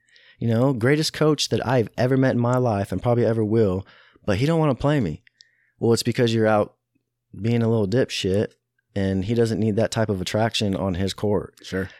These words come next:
Speaker 1: You know, I thought I was earning it just by going to basketball practice and going to all those things in the summertime. So that's just an example of, like, things that I couldn't see. And then I would use that as an excuse to go party on the weekend and be like, "Forget it, man.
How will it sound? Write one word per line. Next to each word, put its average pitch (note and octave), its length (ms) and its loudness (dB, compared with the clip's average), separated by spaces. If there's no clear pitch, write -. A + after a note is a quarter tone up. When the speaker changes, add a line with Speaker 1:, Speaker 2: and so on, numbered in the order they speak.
Speaker 1:
You F2+ 120 -2
know, F#2+ 160 0
I G2+ 60 0
thought G#2 180 2
I G2 80 4
was F2+ 180 0
earning G2 220 0
it E2 80 -4
just F#2+ 160 -6
by F#2+ 140 -2
going F#2+ 200 -2
to F#2 60 -2
basketball F#2 480 -4
practice E2+ 340 -6
and F2 100 -6
going F2+ 200 -4
to E2 40 -4
all F2+ 220 -4
those F2 240 -4
things F2+ 460 -4
in F2+ 100 -4
the F2 60 -2
summertime. F2 600 -2
So - 160 -2
that's A2+ 180 0
just - 240 -2
an G2 140 0
example F2+ 800 -2
of, E2+ 120 -6
like, F2+ 200 -4
things F#2 220 -2
that F#2 80 -2
I E2+ 100 -2
couldn't F2 300 -4
see. G2 440 0
And F2+ 240 -4
then F#2+ 320 0
I G2 80 -4
would F#2+ 140 -2
use F#2 100 -2
that F2+ 140 -2
as E2+ 160 -4
an F2 80 -10
excuse - 400 -8
to - 100 -6
go F2+ 100 -4
party F2+ 300 -2
on E2 60 -2
the E2+ 80 -4
weekend F2+ 300 -4
and E2+ 80 -4
be F2+ 60 -2
like, F2+ 140 -2
"Forget F#3 320 0
it, D#2 80 0
man. F2 300 -4